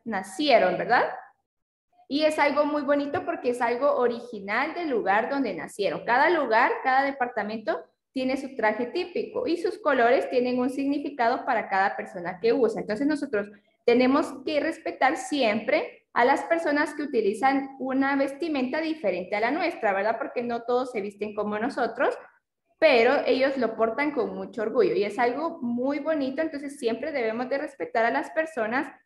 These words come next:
que utilicen su traje típico. Muy bien, mis amores, y ahora ustedes con sus marcadores, el que no tenga marcadores no hay problema, puede utilizar sus crayones nada más, ¿de acuerdo?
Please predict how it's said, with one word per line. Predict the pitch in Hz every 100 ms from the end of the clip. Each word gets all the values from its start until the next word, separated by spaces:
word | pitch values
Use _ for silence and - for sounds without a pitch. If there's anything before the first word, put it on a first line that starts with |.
| _ _
que | 262
utilicen | 269 247 196 - 226 254
su | 208 -
traje | 185 175 202 -
típico. | 359 - - - 151
Muy | 220 339
bien, | 320
mis | 311 -
amores, | 339 330 302 370 - - -
y | 330
ahora | 349 285 262 285
ustedes | - - 262 233 -
con | - 196
sus | - 285
marcadores, | 302 330 330 330 269 208 208 285 - - _ _ _
el | 220 226
que | 214
no | 220 214
tenga | 269 285
marcadores | 302 320 302 302 311 339
no | 294
hay | 262
problema, | 247 240 247 311 -
puede | 254 262
utilizar | 254 220 190 190 185 -
sus | 208 208
crayones | 233 226 208 196 214
nada | 220 220 247
más, | 254 190 -
¿de | 190
acuerdo? | - 240 254 370